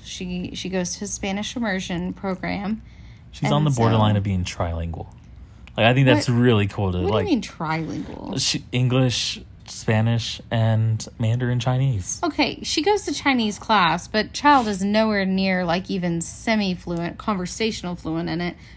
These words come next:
Speaker 1: She actually really doesn't like it. And so we've had to work with her a lot on being open to different styles of language,
Speaker 2: Yeah.
Speaker 1: which she's coming around to.
Speaker 2: Yes.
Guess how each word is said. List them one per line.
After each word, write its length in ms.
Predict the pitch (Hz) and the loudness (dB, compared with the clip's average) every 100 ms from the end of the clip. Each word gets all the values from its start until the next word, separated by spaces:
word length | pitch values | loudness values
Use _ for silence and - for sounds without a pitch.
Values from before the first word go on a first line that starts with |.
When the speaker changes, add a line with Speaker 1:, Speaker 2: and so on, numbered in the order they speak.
| - | -14
Speaker 1:
She 240 | - 226 | -8 -2
actually 480 | - 240 240 - 208 | 0 0 -2 -4 -4
really 300 | 185 190 185 | -2 -2 -2
doesn't 320 | 180 180 175 | -2 -2 -4
like 280 | 160 170 175 | -4 -4 -4
it. 160 | - - | -8 -6
And 180 | 190 190 | -6 -4
so 120 | 196 | -2
we've 180 | 202 185 | -2 -4
had 180 | 214 | -4
to 80 | 214 | -4
work 240 | 196 185 185 | -4 -4 -6
with 100 | 180 | -6
her 100 | 175 | -4
a 60 | 165 | -4
lot 480 | 170 175 170 165 - | -4 -2 -2 -4 -6
on 380 | 180 170 165 170 - - - - - - 185 | -6 -4 -4 -6 -12 -20 -20 -20 -18 -8 -2
being 260 | 214 202 | 0 0
open 440 | 185 202 196 214 214 | 0 0 0 0 0
to 140 | - | 0
different 540 | 180 196 190 185 165 - | -4 -4 -2 -4 -4 -6
styles 680 | - 185 175 185 208 226 | -2 2 2 2 -2 -2
of 140 | 277 269 | -2 0
language, 880 | 294 294 294 330 349 359 302 - - - | 2 4 4 2 0 -2 -6 -12 -16 -6
Speaker 2:
Yeah. 140 | 110 101 | 0 2
Speaker 1:
which 80 | - | 4
she's 200 | 349 339 | 2 2
coming 240 | 359 381 | 0 2
around 300 | 370 240 196 | 4 4 4
to. 260 | 214 180 180 | 0 -2 0
Speaker 2:
Yes. 540 | 214 220 180 - - | 2 2 2 -4 -10